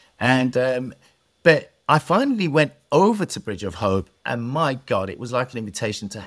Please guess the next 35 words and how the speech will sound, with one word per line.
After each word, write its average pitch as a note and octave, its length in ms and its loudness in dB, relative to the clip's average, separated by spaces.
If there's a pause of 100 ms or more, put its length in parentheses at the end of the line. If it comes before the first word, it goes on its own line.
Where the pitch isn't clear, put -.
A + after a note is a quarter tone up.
(120)
heaven G#2+ 360 -2
for - 140 -14
me. E2 300 -12 (480)
You C3 120 2
know, A2+ 160 4
because C3+ 300 -6
like E3 180 2
I C3 100 2
said, C3 200 0
I A2+ 140 0
was D3+ 140 -4
successfully A2+ 680 -6 (440)
sort B2 300 -2
of A#2+ 120 -4 (160)
helping C#3 540 2
young C3+ 420 2
men B2 220 2
who'd G2 160 -6
come B2 160 2
into - 160 -4
contact A2 320 -4
with A2 60 -10
the - 40 -14
criminal G2+ 240 -6
justice D#3 460 2
system. G2 520 -6 (520)
But G#2 100 0
when F#3 180 6
I G3+ 100 8
got F3+ 180 4
over C3+ 100 -2
to G#2 100 -8
Bridge A#2 200 -6
of G2+ 100 -10
Hope, F3 320 4